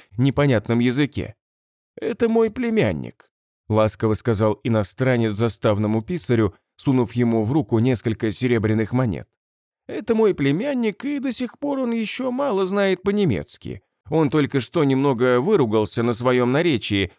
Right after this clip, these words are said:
что нас здесь задерживают". "Э, если это ваш племянник", отвечал заставный писарь, "то он может, пожалуй, въехать без паспорта. Он ведь, без сомнения, будет жить у вас?" "Конечно",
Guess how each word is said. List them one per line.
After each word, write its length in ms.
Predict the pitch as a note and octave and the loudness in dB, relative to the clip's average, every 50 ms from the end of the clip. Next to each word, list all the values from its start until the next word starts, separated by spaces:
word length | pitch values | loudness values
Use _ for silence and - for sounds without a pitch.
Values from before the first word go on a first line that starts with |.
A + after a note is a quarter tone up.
| _ _ _ | _ _ _
что 220 | - - - C#3 | -6 0 0 2
нас 200 | B2 B2+ A#2+ G#2+ | 2 2 2 0
здесь 240 | G2 B2 C3+ B2+ G#2+ | 0 0 0 0 0
задерживают". 680 | A#2+ G3 F#3 B2+ G2 D2+ - - D#2 A#1+ A1 G1+ G#1+ - _ _ _ _ _ _ _ _ _ _ _ - | 0 0 0 0 -2 -4 -4 -8 -10 -10 -10 -10 -12 -12 _ _ _ _ _ _ _ _ _ _ _ -2
"Э, 360 | G2+ G#2 G2+ F#2+ F#2+ F#2 F2+ F2+ | 0 2 2 2 2 0 0 0
если 440 | F#2+ - - - F3 - E3+ D#3+ | -2 -4 -6 -6 -8 -8 -6 -4
это 440 | D3 C3 B2+ - - B2 A#2 A2+ A2 | -4 -4 -4 -2 0 2 2 2 2
ваш 300 | G2+ A2 G#2 G2 F#2 - | 2 2 2 0 -2 -4
племянник", 840 | - G#2+ G#2 G#2 A#2+ F#3+ B3+ C4+ G#3 G#2+ E2 - A1 - - - _ _ _ - | -2 0 0 0 2 2 2 0 0 -2 -2 -6 -8 -12 -16 -20 _ _ _ -2
отвечал 680 | A#2 A2+ G2 G#2 G#2+ A2 - - A2 G#2 G#2 G2 - A#2 | -2 -2 0 0 -2 -2 0 0 2 2 2 2 0 0
заставный 560 | G#2+ B2 A#2+ - - A#2 G#2+ F#2 G2+ A2+ A2 | 0 0 0 0 2 0 2 2 2 0 0
писарь, 380 | - A2 F2 - - D2 - _ _ _ _ _ _ _ _ _ _ _ _ | 0 -4 -4 -4 -6 -10 -12 _ _ _ _ _ _ _ _ _ _ _ _
"то 200 | - - G3+ A#3+ | -2 0 2 2
он 100 | C4+ C#4 C4 G#3 G#3+ | 2 0 0 0 2
может, 380 | A3+ B3 B3 A3+ A#3 A3 - | 4 4 4 2 2 -2 -2
пожалуй, 600 | - A3+ F#3+ G3+ G#3+ G#3 G#3 G3+ G3+ G3+ G#3 A3 A3 | -2 -2 0 2 2 2 4 2 2 2 2 0 0
въехать 380 | A3+ B3 A3+ F3 - D#3 B2 | 0 2 0 0 2 0 0
без 240 | A2 A2+ A#2 - - | 2 0 0 0 -2
паспорта. 680 | - E2+ D2+ - - - E2+ - - - C2+ B1 - - _ _ _ _ _ _ | -4 -4 -4 -6 -8 -8 -10 -10 -8 -8 -8 -8 -8 -10 _ _ _ _ _ _
Он 180 | - B2 C#3+ C#3 | 0 2 2 2
ведь, 300 | B2+ B2+ C3+ B2+ - - | 2 2 0 0 -2 -4
без 280 | D3+ C#3+ B2 C#3 A2+ - | -2 0 0 0 0 0
сомнения, 520 | C3+ B2+ B2+ C3 C3+ C3 C3 C3 C3 C3 | 2 2 2 2 2 2 4 4 2 2
будет 320 | A#2+ C3 C#3+ C3+ D3 C3 | 2 2 2 2 0 0
жить 240 | A2+ D3 F3+ F3+ G3+ | 0 0 0 0 0
у 60 | G3+ | 0
вас?" 300 | G3+ D#4 D4+ - - - _ _ _ _ _ _ _ - | 0 0 -2 -2 -6 -12 _ _ _ _ _ _ _ -4
"Конечно", 680 | G2+ G2+ G2+ D#3 B3 C#4 A#3 - - - - D2+ - | -2 0 0 0 0 0 -2 -2 -4 -8 -12 -14 -14